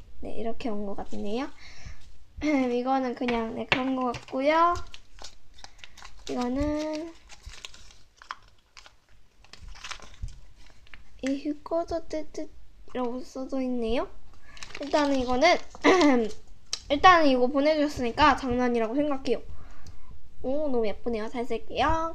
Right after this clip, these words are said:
그 다음 바로 보러 가시죠. 네, 인스 오십 장입니다. 뜯어볼게요. 오,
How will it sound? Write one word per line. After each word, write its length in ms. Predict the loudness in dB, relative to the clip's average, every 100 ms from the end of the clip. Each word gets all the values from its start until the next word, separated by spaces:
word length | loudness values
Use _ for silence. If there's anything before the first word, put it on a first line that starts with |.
| 0
그 80 | 4
다음 640 | 4 6 4 0 -2 -2
바로 420 | 0 0 0 -2 -4
보러 160 | -4 -2
가시죠. 400 | -2 -4 -8 -8 -4 2 0 0 -16 -12 -2
네, 240 | -2 0
인스 300 | 0 2 2
오십 360 | 4 4 4 4
장입니다. 720 | 6 6 6 6 8 8 8
뜯어볼게요. 720 | 6 4 2 2 0 -2 0
오, 100 | 0